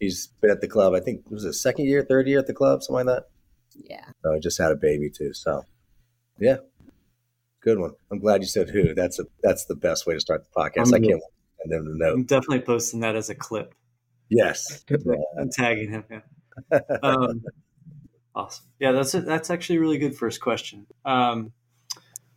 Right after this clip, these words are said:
Speaker 3: Emma, you have any, uh, what's your, uh, first question for, uh, Coach Shimko?
Speaker 2: Yeah. So obviously when you look at players, you're looking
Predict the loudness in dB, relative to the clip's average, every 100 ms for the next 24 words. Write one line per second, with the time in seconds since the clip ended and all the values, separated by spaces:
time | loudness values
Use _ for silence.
0 | _ -10 _ _ _ _ _ 0 4 4
1 | 4 0 _ _ _ _ _ _ _ _
2 | _ _ _ -4 0 0 0 0 0 -2
3 | -2 -6 -2 0 2 4 6 4 0 -2
4 | -2 0 0 0 0 -8 -8 -10 -10 -4
5 | 0 0 0 -2 -4 -8 -14 _ _ -2
6 | 0 0 0 -2 -4 -10 -10 _ _ _
7 | _ _ _ _ _ -20 -20 -10 -6 -4
8 | -2 -2 2 2 4 0 0 -2 -6 -10
9 | -12 -8 -4 -4 -4 -6 -4 -2 0 -2
10 | -4 -6 -6 -6 -4 -4